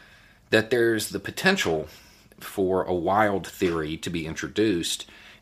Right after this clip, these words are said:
and for it to have a cascade effect where it ends up causing, like, real world problems. Like, you know, we just saw. This isn't a particularly groundbreaking theory today. However, the paper's from, like, two thousand seven, two thousand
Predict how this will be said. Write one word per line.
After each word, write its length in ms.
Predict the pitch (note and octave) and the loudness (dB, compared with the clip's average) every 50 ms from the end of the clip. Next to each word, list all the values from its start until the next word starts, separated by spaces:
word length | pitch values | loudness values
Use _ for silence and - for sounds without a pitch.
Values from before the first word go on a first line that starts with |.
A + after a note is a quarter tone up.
| _ _ _ _ - | _ _ _ _ -8
and 240 | F#2 G2+ G#2 G2+ G2 | -4 -4 -2 -4 -4
for 200 | - - G2+ G#2 | -4 -2 -2 -2
it 80 | G2 | -2
to 100 | - G#2+ | -2 -6
have 200 | G2 - A2 F#2+ | -6 -4 -4 -4
a 40 | F2 | -4
cascade 560 | - - - G2 F2 - - - B2 D3 D#3+ | -6 -4 -4 -2 -2 -2 -2 0 0 0 0
effect 480 | D3 - - - G2 F#2+ G2+ - - - | 0 -2 0 2 2 2 2 0 -4 -2
where 220 | A2 G#2+ G2+ G2+ | 2 4 4 4
it 100 | - - - G#2 | 2 0 -4 -4
ends 200 | A2+ A2+ G#2 - | -4 -2 0 0
up 160 | G#2+ F#2+ - | -2 -2 -2
causing, 480 | - - G#2 G2+ G2 F#2+ G2 F#2 F#2 | -2 0 0 2 2 0 -2 -2 -2
like, 300 | F2 E2+ F2+ F2 - - | -2 -4 -4 -4 -6 -6
real 300 | D#2 D#2 E2+ F2+ F#2+ F#2 | -4 -2 0 2 2 0
world 360 | E2+ D#2+ E2+ F2 F2+ F2 E2+ - | 0 -2 -2 -2 -2 -2 -4 -2
problems. 720 | - - C#3 C3+ B2 - - B1+ A#1 - - - - - - _ _ _ _ - - - - _ _ _ _ - | 2 4 4 4 4 2 -2 -6 -12 -14 -16 -16 -18 -18 -18 _ _ _ _ -20 -20 -20 -20 _ _ _ _ -6
Like, 240 | - E2 D#2 - - _ _ _ _ _ _ - - | -2 -2 -2 -2 -4 _ _ _ _ _ _ -8 -4
you 120 | - G2+ E2 | -2 0 0
know, 100 | D2+ D#2 | 0 0
we 140 | E2+ E2 | 0 0
just 180 | - E2 D#2 - | 0 -2 0 4
saw. 280 | - A#2+ G2+ - - - - _ - - - - - - - - - - - _ _ _ _ _ - | 6 6 6 6 4 -4 -20 _ -20 -20 -20 -20 -20 -20 -20 -20 -20 -20 -20 _ _ _ _ _ 2
This 180 | - D#3 - D3 | 4 4 4 6
isn't 300 | D#3+ D#3+ C#3 D3+ C3+ A#2+ | 4 4 4 4 2 0
a 40 | G#2 | -4
particularly 720 | F#2+ - G2 - - A#2 A2+ - G2+ F2+ E2+ F2+ F2 E2+ | -4 -4 -4 0 2 2 2 2 0 0 0 0 -2 -2
groundbreaking 760 | D#2 F2 F2 G2 G#2 G2+ F#2+ D#2+ F2 G2 G2 F2 F2+ E2+ D#2 | 0 2 2 4 4 2 2 2 2 2 2 0 -2 -6 -6
theory 320 | - G2 F#2+ F2+ F2 F2 D#2+ | -4 -2 0 2 2 0 -2
today. 600 | - D2 D#2 G#2+ B2 A#2+ A2 G2+ F#2+ F2+ - - - F2+ - - - - - - - | -4 -4 2 4 6 6 6 6 4 2 -2 -6 -14 -16 -14 -14 -16 -16 -18 -16 -8
However, 440 | - - B2+ A#2 A2+ A2 G2 G#2 G2 | -2 2 4 6 6 6 6 4 2
the 80 | F#2 - | 2 0
paper's 360 | - - E3 D#3+ C#3+ B2 - | 4 6 6 6 6 4 0
from, 140 | - A2+ G#2 | 0 0 0
like, 160 | F#2+ F2+ - | 0 0 0
two 160 | - A#2 A2 | -2 -2 0
thousand 440 | G#2+ G#2+ G2+ F#2 F2+ E2+ - D2+ - | 2 4 4 4 4 2 -2 -4 -2
seven, 380 | - - A2 G2+ D#2+ E2 D#2+ | 2 2 4 2 2 0 -6
two 180 | D2+ - - E2+ | -8 -6 -8 -6
thousand 460 | - - E2 E2 D#2 - - D#2+ C2+ | -4 -2 0 0 0 -2 -4 -8 -12